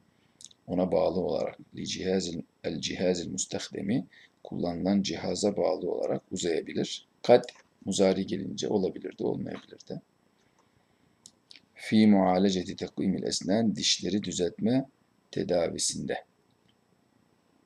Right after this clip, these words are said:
Bu tedavide işte uzayabilir bu süre kullanılan cihaza göre demiş oluyor. Burada doğru cevap olarak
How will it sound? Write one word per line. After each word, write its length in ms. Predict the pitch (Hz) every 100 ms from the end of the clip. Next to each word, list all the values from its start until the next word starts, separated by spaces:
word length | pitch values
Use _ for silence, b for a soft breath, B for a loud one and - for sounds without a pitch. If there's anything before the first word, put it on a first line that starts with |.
| _ -
Bu 120 | 107
tedavide 720 | 101 85 80 - - - 107
işte 340 | - - - -
uzayabilir 1040 | 113 - 80 78 - 95 120 - - - -
bu 120 | -
süre 380 | - - 101 131 - B B B _ _ _
kullanılan 680 | - 92 78 71 85 117 - _ _ _ -
cihaza 520 | - - - - -
göre 360 | - - 95
demiş 280 | - - -
oluyor. 240 | - - - _ _ B B B B -
Burada 300 | 101 120 120 -
doğru 200 | 104 107
cevap 260 | 107 104 104
olarak 320 | 87 90